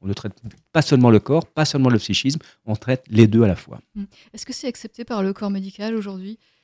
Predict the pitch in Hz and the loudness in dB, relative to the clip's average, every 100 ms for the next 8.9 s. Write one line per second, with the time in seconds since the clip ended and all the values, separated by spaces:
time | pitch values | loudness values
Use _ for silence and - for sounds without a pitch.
0 | _ _ - 110 160 196 160 147 - 95 | _ _ -2 4 6 6 6 6 4 -2
1 | 95 139 131 139 139 120 143 190 202 120 | 4 2 4 4 4 4 4 4 4 2
2 | 113 127 117 - 127 127 104 98 95 101 | 6 4 4 4 4 4 2 0 0 2
3 | 120 - 123 127 123 110 104 110 127 147 | 2 0 -2 2 2 0 -4 2 6 6
4 | 135 131 139 113 107 113 107 135 226 - | 6 6 4 4 4 6 6 6 2 -6
5 | 90 _ 123 113 101 87 85 - 85 90 | -16 _ -2 0 2 0 -2 -8 -6 -6
6 | 90 - - - _ - 104 101 127 110 | -8 -14 -20 -20 _ -6 -4 2 2 6
7 | 117 104 104 - - 190 190 113 - 101 | 8 8 4 2 2 4 4 4 2 0
8 | 123 196 143 101 98 87 101 104 104 | 2 4 4 4 2 0 0 0 -2